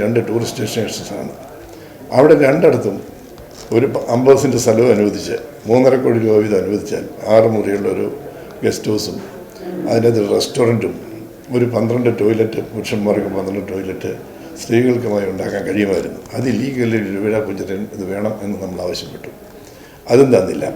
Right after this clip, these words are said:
ഒരു ബി എം ബി സി റോഡ് ഉണ്ടാക്കിയാൽ അത് അഞ്ച് വർഷം കഴിയുമ്പം ഓവർലേ ചെയ്യണം. അന്തിനാട് മേലുകാവ് ബി എം ബി സി റോഡ് പന്ത്രണ്ട്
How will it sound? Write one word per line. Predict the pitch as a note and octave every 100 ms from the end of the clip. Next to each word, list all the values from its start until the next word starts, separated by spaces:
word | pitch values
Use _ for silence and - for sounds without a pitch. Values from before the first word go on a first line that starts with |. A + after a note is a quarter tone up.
| - - - - - - - - - - - C3
ഒരു | C#3+ C3
ബി | C#3 F3
എം | D#3+
ബി | C#3+
സി | D3+ C3
റോഡ് | C3 C#3+ A2+
ഉണ്ടാക്കിയാൽ | G2+ - D#2+ - - A2+
അത് | B2 A#2+
അഞ്ച് | D#3+ C3+
വർഷം | - A2
കഴിയുമ്പം | G#2 F#2+ F#2+ F#2+ - G#2
ഓവർലേ | A2 A2 G#2+ D#2+
ചെയ്യണം. | C2+ - - - - - - - - A2
അന്തിനാട് | C3+ D3 D3 C#3+ C#3
മേലുകാവ് | A#2 A#2+ A#2+ A#2+ -
ബി | G#2+ A2+
എം | A#2
ബി | A2+
സി | A2+ G#2
റോഡ് | G2+ F#2+ - - - - - A2+
പന്ത്രണ്ട് | B2 D3 D3 C3